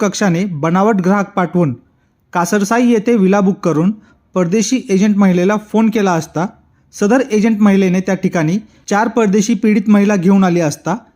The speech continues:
सापळा रचून संबंधित एजंट महिलेला पोलिसांनी ताब्यात घेतले असून तिच्या ताब्यातून रोख रक्कम, मोबाईल फोन व इतर साहित्य असा एकूण वीस हजार वीस रुपये किमतीचा मुद्देमाल हस्तगत करून पीडित चार महिलांची सुटका केली आहे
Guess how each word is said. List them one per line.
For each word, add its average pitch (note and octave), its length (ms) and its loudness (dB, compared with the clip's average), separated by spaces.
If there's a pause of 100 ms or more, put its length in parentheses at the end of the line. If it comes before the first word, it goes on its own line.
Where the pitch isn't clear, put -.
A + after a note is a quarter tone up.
सापळा G3+ 380 0
रचून F#3+ 340 0 (260)
संबंधित G#3+ 500 4 (120)
एजंट G#3 280 2
महिलेला G3+ 400 2
पोलिसांनी F#3+ 480 2
ताब्यात F#3+ 300 -2
घेतले F3+ 320 0
असून E3+ 280 0 (480)
तिच्या A3+ 280 0
ताब्यातून G#3+ 460 0
रोख A3 220 0
रक्कम, G3+ 380 -2 (440)
मोबाईल G3+ 360 0
फोन F#3 300 0 (180)
व F3+ 200 -2
इतर G3+ 240 0
साहित्य F#3+ 480 0 (260)
असा G#3 260 -2
एकूण A3+ 340 0
वीस A3+ 300 0
हजार G3+ 260 0
वीस G#3 260 0
रुपये G#3+ 220 -2
किमतीचा G#3 460 0
मुद्देमाल F3 540 0
हस्तगत F#3+ 440 -2 (100)
करून E3 220 0 (540)
पीडित A#3+ 360 0
चार A3 200 0
महिलांची G3 460 2
सुटका G#3+ 300 -2
केली F#3+ 280 0
आहे D#3 240 -2